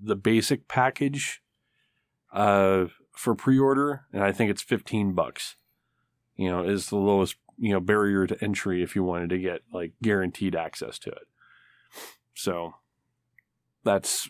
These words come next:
you know, that's what I'm, uh, what I'm looking forward to. So it's gonna be Lost Ark next week,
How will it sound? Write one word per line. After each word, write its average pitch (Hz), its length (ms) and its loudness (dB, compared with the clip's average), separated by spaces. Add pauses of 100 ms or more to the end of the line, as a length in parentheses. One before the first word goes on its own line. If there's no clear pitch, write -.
(140)
you 92 80 -10
know, 92 200 -8 (160)
that's 135 260 2
what 143 160 6
I'm, 127 320 6 (100)
uh, 113 280 4
what 117 200 6
I'm 107 140 6
looking 104 320 2
forward 95 400 2
to. 92 300 2
So 95 220 0
it's 92 120 -2
gonna 104 140 0
be 95 80 2
Lost 127 360 2
Ark 123 180 4
next 127 340 2
week, 107 400 0